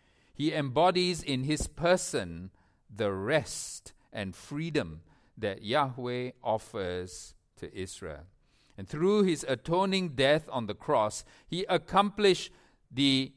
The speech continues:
greatest and most ultimate exodus of all, from the kingdom of darkness into the kingdom of God. The exodus from the realm of sin and death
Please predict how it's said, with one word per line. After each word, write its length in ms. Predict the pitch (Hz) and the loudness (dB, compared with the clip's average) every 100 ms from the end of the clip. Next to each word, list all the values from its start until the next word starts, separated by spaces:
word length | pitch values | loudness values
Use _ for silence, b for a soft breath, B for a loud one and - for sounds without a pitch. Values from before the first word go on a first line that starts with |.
| 120 | -12
greatest 600 | 110 160 220 247 226 - | 2 8 8 10 6 6
and 220 | 151 127 | 2 0
most 240 | 143 151 - - | -2 -4 0 4
ultimate 460 | 196 196 185 165 - | 4 4 0 0 0
exodus 520 | 156 - 151 143 139 | -4 -2 -2 0 0
of 140 | 117 104 | -2 0
all, 320 | 110 78 80 | 0 0 -6
from 220 | - 104 | -8 -6
the 100 | 110 | -6
kingdom 520 | - - 220 214 208 | -4 0 4 4 6
of 180 | 175 123 | 4 8
darkness 680 | 147 151 - 147 139 131 - b b b | 10 10 8 0 0 0 -6 b b b
into 360 | 131 127 120 117 | -2 -2 0 -2
the 100 | 98 | -2
kingdom 600 | - 127 120 117 113 117 | -4 -4 0 0 0 -4
of 220 | - 101 98 | -6 -6 0
God. 320 | 98 78 80 - b | 2 2 -4 -14 b
The 140 | 110 147 | -2 0
exodus 440 | 190 - 170 165 | 0 0 2 2
from 200 | - 135 | 2 2
the 140 | 123 | 4
realm 380 | 117 147 170 170 | 6 8 8 6
of 120 | 147 | 2
sin 680 | - - - 220 170 113 87 - b | 0 -4 2 2 2 0 -4 -10 b
and 300 | 131 110 104 | 0 0 4
death 400 | 160 117 - | 6 6 2